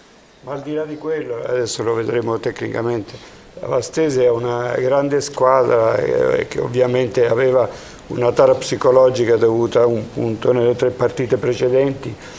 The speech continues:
e quindi abbiamo fatto fatica, però per una volta io sono sempre parco di, di lodi per la mia squadra, devo dire che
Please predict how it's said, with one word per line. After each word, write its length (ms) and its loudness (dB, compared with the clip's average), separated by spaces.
e 140 -6
quindi 260 -2
abbiamo 320 2
fatto 300 0
fatica, 460 -2
però 280 2
per 220 4
una 180 2
volta 400 2
io 160 -2
sono 180 -2
sempre 300 0
parco 460 0
di, 280 -2
di 180 -6
lodi 340 4
per 160 2
la 100 2
mia 180 0
squadra, 480 4
devo 220 2
dire 320 2
che 260 4